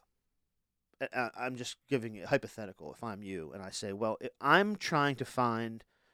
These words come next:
colleagues that will help me pass my agenda, and I don't feel like you're doing it." If you start to help me pass my agenda, if I'm so important, 'cause that's what you miss in this is you, people want you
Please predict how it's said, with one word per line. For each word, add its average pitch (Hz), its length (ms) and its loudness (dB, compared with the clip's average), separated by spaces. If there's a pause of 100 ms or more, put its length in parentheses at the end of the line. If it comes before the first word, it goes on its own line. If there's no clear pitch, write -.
(240)
colleagues 90 800 2 (680)
that 113 180 2
will 107 80 -2
help - 280 0
me 117 120 -6
pass - 360 -8
my 90 200 -10
agenda, - 400 -20 (880)
and 117 120 -6
I 147 120 6
don't 147 180 2
feel 123 340 -2
like 104 260 -6
you're 104 120 -6
doing 104 320 -6
it." - 120 -20 (880)
If 131 220 2
you 127 100 -2
start 139 280 4
to 101 60 -12
help - 240 -2
me 107 120 -8
pass 104 360 -8
my 92 180 -14
agenda, 98 400 -12
if - 100 -10
I'm 185 240 8
so 185 200 4
important, 131 460 -4 (160)
'cause 127 100 -12
that's 208 200 12
what - 160 10
you 139 60 -4
miss 131 320 -4
in 101 120 -8
this 82 200 -10
is 101 300 -8 (380)
you, 160 220 0 (220)
people 202 280 4
want 156 300 8 (300)
you 131 460 -2